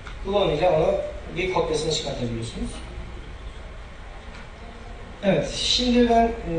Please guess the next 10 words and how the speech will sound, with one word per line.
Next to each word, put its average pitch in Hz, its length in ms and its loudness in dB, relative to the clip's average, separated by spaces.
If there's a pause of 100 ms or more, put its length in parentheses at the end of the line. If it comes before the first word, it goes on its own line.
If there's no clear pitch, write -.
(1300)
fazla 170 220 4
vaktimiz 196 320 4
de 180 120 4
kalmadığı 160 320 4
için 240 300 0 (800)
örnek 190 600 4
göstermek 135 440 -2
istiyorum. - 360 -4 (1200)
Şimdi 196 220 2
bu 247 240 8